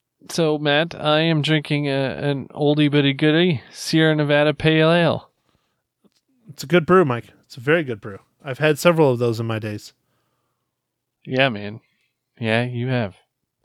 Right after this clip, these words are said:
Speaker 2: One you'd be excited about, Mike. It's only July, and Four Peaks is already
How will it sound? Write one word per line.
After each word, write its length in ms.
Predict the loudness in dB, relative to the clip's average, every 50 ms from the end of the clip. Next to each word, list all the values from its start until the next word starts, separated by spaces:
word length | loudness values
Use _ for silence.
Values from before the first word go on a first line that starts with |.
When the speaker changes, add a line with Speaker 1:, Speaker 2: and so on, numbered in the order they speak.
| _ _ _ -8
Speaker 2:
One 260 | -2 0 0 0 2
you'd 160 | 0 -2 0
be 120 | 0 0
excited 380 | 0 0 -2 -2 0 0 0 0
about, 240 | 0 0 0 0 0
Mike. 220 | -2 -4 -4 -4 -6 _ _ _ _ _ _ _
It's 100 | -2 0
only 220 | 2 2 2 2
July, 680 | 2 2 2 4 4 4 4 4 2 2 0 -4 -6 -6 -6
and 180 | -6 -6 -2
Four 180 | 0 2 2 2
Peaks 300 | 2 0 -2 -2 -2 -8
is 140 | -4 0 2
already 380 | 4 4 4 2 2 0 -4